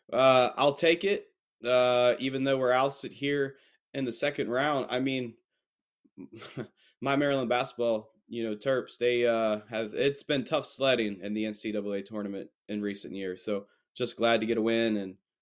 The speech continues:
you know, maybe build on next year. But, uh, yeah, you know, March Madness, uh, without, uh, our typical number of high volume of races, uh, you know, this past weekend, uh, created some more time to just kinda kick back and,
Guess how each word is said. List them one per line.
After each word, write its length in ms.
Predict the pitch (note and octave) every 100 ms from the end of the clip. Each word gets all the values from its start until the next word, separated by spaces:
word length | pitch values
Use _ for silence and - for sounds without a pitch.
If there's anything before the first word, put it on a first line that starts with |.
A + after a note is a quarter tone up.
| _
you 100 | G#2+
know, 260 | G#2 F#2+ F#2+ _ _ _ -
maybe 200 | G#2 F#2+
build 260 | G#2 G#2
on 140 | G2+ G2+
next 280 | G2+ -
year. 160 | F#2+ F#2+
But, 300 | G2 G2+ - _ _ _ _
uh, 120 | F#2 G2
yeah, 380 | G2+ A#2+ A#2 - -
you 100 | G#2+
know, 140 | G#2+ G#2
March 300 | A#2+ B2 A2+
Madness, 600 | A#2 B2+ B2+ B2 - A2+
uh, 160 | A2
without, 560 | A2 G#2+ B2 B2+ - -
uh, 280 | B2+ A#2 G#2 - _ _ _ _ _ _
our 140 | - B2+
typical 440 | - E3 D3+ D3
number 480 | C#3+ D#3+ D#3 D3+ C#3
of 160 | B2+
high 280 | B2 C#3 C#3+
volume 440 | C3 C3+ C#3+ C#3 C3
of 160 | A#2+
races, 880 | A#2 C#3+ D#3 B2+ A#2 G#2+ - - -
uh, 500 | - A2+ A2 G#2+ G#2 G2 G2 -
you 120 | A2 A2+
know, 160 | G#2+
this 200 | G#2+ A2+
past 340 | - A2+ A2 -
weekend, 580 | A2+ G#2+ A2+ G#2+ G#2
uh, 240 | G#2 G#2 G2+ - _ _ _ _ _ -
created 340 | A#2 A2 G2+
some 160 | - G#2+
more 160 | G#2+
time 420 | G#2 A2 G#2 G2 G2
to 180 | G2+
just 340 | G2 G2 - -
kinda 220 | A#2 G2
kick 300 | F2+ G#2+ F#2+
back 340 | G2 G2 G2 G2
and, 140 | F#2